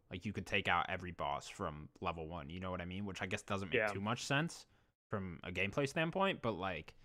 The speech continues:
Speaker 1: and that's kinda what I assume they meant by open world, you know?
Speaker 2: Yeah, there is no, 'cause there are, like, multiple you're trying to fight. There is no, like,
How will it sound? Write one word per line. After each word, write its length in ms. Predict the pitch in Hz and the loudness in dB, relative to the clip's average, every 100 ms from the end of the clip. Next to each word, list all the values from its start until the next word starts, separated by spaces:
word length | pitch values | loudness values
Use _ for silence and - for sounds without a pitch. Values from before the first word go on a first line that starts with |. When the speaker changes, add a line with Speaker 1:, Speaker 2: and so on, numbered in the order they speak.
| - _ _ _ _ | -20 _ _ _ _
Speaker 1:
and 80 | 117 | 2
that's 200 | 117 117 | 2 2
kinda 240 | - 151 113 | 6 6 8
what 140 | 113 | 4
I 60 | 92 | 2
assume 260 | - 123 | 2 2
they 120 | 101 85 | 2 2
meant 220 | 110 - | 0 -2
by 160 | 85 | -6
open 320 | - 90 90 82 | -4 -6 -6 -2
world, 280 | 90 - - | -2 -4 -10
you 120 | - | -4
know? 60 | 85 | 6
Speaker 2:
Yeah, 100 | 165 | 6
there 160 | 160 190 | 8 8
is 180 | 240 202 | 8 6
no, 640 | 202 196 175 160 135 98 139 | 4 6 4 4 2 0 0
'cause 160 | 165 | 4
there 160 | 143 160 | 8 10
are, 160 | 151 147 | 10 8
like, 200 | 127 113 | 6 4
multiple 440 | 123 135 135 127 | 6 6 4 -2
you're 120 | 113 | -2
trying 180 | 113 113 | -2 -4
to 60 | 98 | -4
fight. 260 | - 113 113 | 0 2 4
There 140 | 127 | 4
is 140 | 123 | 4
no, 160 | 120 113 | 2 2
like, 360 | 104 98 98 | 0 -4 -6